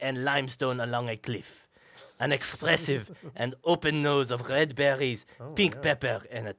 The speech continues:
Speaker 1: touch of vanilla.
Speaker 2: Oh.
Speaker 1: Balanced and generous with a long, fresh finish, polished tannins, <laughs> and velvet round palate. Ideal match with all red meats, spicy food.
Speaker 2: What do you like? Do you like it?
Speaker 1: I like it.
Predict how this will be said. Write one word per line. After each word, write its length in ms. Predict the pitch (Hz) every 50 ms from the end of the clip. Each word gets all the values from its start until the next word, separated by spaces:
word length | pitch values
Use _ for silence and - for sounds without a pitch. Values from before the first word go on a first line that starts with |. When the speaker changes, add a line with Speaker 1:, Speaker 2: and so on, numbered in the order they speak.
| _
Speaker 1:
touch 300 | - - 156 123 - -
of 140 | 123 101 95
vanilla. 420 | 98 92 92 90 - - - - - - _ _ _
Speaker 2:
Oh. 40 | 165 208 190 113 85 _ _ _ _ _ _
Speaker 1:
Balanced 540 | - 131 135 135 143 143 135 123 - - - -
and 200 | 131 143 127 117
generous 680 | 110 139 170 165 170 160 143 156 156 151 - - - - -
with 260 | 156 151 160 156 160 -
a 100 | 131 139
long, 320 | 135 147 160 165 160 147 -
fresh 300 | - - 165 139 - -
finish, 480 | - 165 165 156 143 123 - - - _ _ _ _ _ _ _ _ _
polished 440 | - 180 185 185 185 170 156 - _ -
tannins, 580 | 165 160 156 147 143 139 135 123 123 - - - - - 139 151
<laughs> 220 | - _ _ _
and 200 | - 120 123 120
velvet 440 | 117 131 151 170 175 151 156 151 -
round 380 | - 131 135 131 135 131 120 120
palate. 400 | - 120 110 104 98 95 95 _ _ _ _ _ _ _ _ -
Ideal 360 | 131 135 139 151 147 139 131
match 360 | 131 131 117 101 - - - -
with 180 | - 120 123 123 _ _ -
all 260 | 147 156 160 151 139
red 260 | 127 143 131 127 123
meats, 380 | 127 131 131 123 123 - - _ _ _
spicy 440 | - - - - 104 - - - -
food. 220 | - - - - _ _ - - _ _ _ _ _ _ _ _ _ _ -
Speaker 2:
What 100 | 139 151
do 60 | 156
you 60 | 143
like? 280 | 160 196 208 160 - _
Do 80 | 143
you 80 | 143 143
like 220 | 135 139 156 -
it? 120 | 226 240 226
Speaker 1:
I 80 | 339 427
like 160 | 359 - -
it. 100 | 403 415